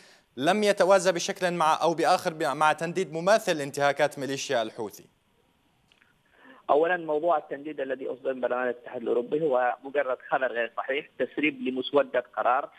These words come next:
Speaker 1: مم.
Speaker 2: تقدم به الخزب-، حزب الخضر الألماني. هذا الحزب يعني معروفة توجهاته اليسارية المتطرفة ضد العرب بشكل عام، لكن لا، يعني هو لم يكن مشروع قرار، هو مجرد كان يعني لم يكن قرار، هو كان مشروع قرار.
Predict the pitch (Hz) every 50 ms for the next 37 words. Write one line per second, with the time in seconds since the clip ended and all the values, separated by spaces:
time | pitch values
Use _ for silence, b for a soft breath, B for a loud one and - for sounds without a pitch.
0 | b b _ _ - 127 135 143 - 160 143 143 139 135 139 143 139 123 127 -
1 | 156 131 113 117 113 85 - - - - - 131 - 151 135 123 113 92 98 107
2 | 113 117 117 120 147 165 160 175 156 147 135 135 135 131 - 135 143 135 - -
3 | 123 113 127 127 - B B B B B B - - - 123 147 135 160 175 165
4 | 165 165 - 147 139 123 117 135 135 131 143 131 123 120 120 127 123 123 127 123
5 | 117 117 - 135 117 110 - 117 113 110 110 110 104 113 113 110 107 107 - -
6 | 107 - 110 110 123 160 190 208 202 196 170 180 180 - 202 190 - B B B
7 | B B _ - 139 127 117 151 165 147 170 185 196 196 190 214 208 196 185 -
8 | 196 165 151 139 - - 147 127 117 - 139 139 160 180 180 185 180 170 160 156
9 | 175 160 165 147 127 123 117 127 - - 139 139 135 131 127 127 - 135 147 170
10 | 202 202 190 185 175 - - 139 139 160 175 170 160 156 170 160 160 165 160 -
11 | - 170 180 156 - - 139 143 160 156